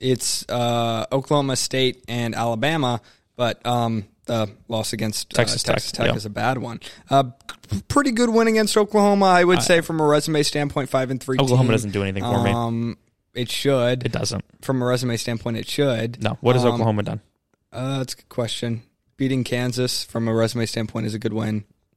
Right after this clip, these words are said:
Speaker 2: No, I'm sorry. It doesn't do anything for me.
Speaker 1: Okay. Um,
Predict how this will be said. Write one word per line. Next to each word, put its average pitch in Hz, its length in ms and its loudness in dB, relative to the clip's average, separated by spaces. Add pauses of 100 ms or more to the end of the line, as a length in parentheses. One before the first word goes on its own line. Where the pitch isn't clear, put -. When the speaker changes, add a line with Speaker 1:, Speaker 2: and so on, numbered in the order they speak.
(120)
Speaker 2:
No, 294 200 -16
I'm 247 160 -10
sorry. - 240 -6
It - 60 -8
doesn't - 180 -6
do - 80 -6
anything - 260 -8
for - 100 -10
me. - 120 -10 (380)
Speaker 1:
Okay. 123 340 -10 (340)
Um, 135 600 2